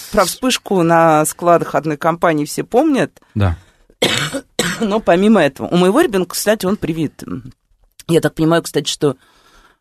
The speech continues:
Speaker 1: э, там же тоже есть несколько вариантов прививки, потому что у меня стоят две разные у ребёнка от разных типов.
Speaker 2: Да, да. А с менингококком, вот по прошлому году собирали статистику, но она, м, очень размыта, сразу скажу, что я, я не могу здесь опираться на какие-то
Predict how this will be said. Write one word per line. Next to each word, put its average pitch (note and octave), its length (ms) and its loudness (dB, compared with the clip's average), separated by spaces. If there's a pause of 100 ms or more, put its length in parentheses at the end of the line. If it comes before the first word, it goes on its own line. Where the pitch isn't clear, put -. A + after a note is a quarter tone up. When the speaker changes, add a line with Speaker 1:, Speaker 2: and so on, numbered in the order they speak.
(160)
Speaker 1:
э, D3 420 2
там D3+ 160 2
же C3 80 -4
тоже F3 240 -2
есть D3 180 -4
несколько C#3 280 -6
вариантов C3+ 360 -4
прививки, E3 460 -6
потому C#3+ 380 -4
что - 180 -10
у - 40 -4
меня D#3 200 -2
стоят - 380 -4
две C3+ 300 -2
разные C3 480 0
у A2+ 40 -8
ребёнка D3 480 -6
от B2+ 120 -8
разных D#3+ 360 -4
типов. - 560 -12 (100)
Speaker 2:
Да, G#2 260 0 (180)
да. G#2 260 0
А G#2+ 760 2
с - 120 -6
менингококком, A2 1000 0
вот G#2+ 220 -2
по A#2 160 -2
прошлому A2+ 540 0
году G#2+ 320 0
собирали G2+ 480 0
статистику, G#2+ 720 -4
но G#2+ 160 4
она, A#2 320 4 (640)
м, G#2 360 0
очень A#2 280 2
размыта, G#2+ 440 2
сразу E2 340 -2
скажу, G#2+ 380 0
что F#2 380 0
я, F#2 160 2
я G2+ 200 2
не G#2 100 4
могу G#2+ 200 2
здесь E2+ 220 -4
опираться G2 400 -2
на F2 100 0
какие-то F#2 460 -2